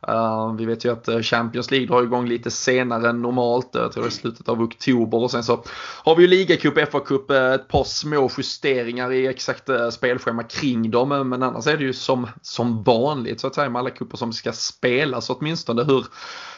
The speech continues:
hur tycker du vi ska resonera där, Danne? Och, eh, tänka, nu vet vi att Klopp har haft ganska tydliga prioriteringar på detta tidigare. Tror du det blir ännu extremare på grund av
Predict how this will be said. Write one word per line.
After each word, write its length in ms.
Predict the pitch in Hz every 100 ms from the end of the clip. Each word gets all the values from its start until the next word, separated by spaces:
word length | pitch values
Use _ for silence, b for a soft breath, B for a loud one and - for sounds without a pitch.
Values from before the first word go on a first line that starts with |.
| -
hur 80 | 160
tycker 240 | 156 160
du 100 | 156
vi 80 | 139
ska 240 | 143 143
resonera 720 | 135 151 143 - 165 143 123
där, 280 | 127 123 120
Danne? 440 | 113 117 120 131 135
Och, 340 | - 110 _ 123
eh, 500 | 123 123 123 123 117
tänka, 580 | 127 127 127 117 120
nu 320 | 117 117 117 127
vet 340 | 135 127 -
vi 60 | 131
att 120 | 127
Klopp 300 | 151 135 117
har 260 | 110 123
haft 260 | 113 113 -
ganska 220 | 120 117
tydliga 300 | 113 120 113
prioriteringar 600 | 113 123 120 117 117 113
på 80 | 113
detta 220 | 117 117
tidigare. 760 | 113 156 147 143 127 113 117 123
Tror 180 | 120 123
du 80 | 123
det 60 |
blir 400 | 120 123 - 135
ännu 260 | 135 127 120
extremare 600 | 120 - 147 120 113 117
på 120 | 120
grund 180 | 117 117
av 180 | 113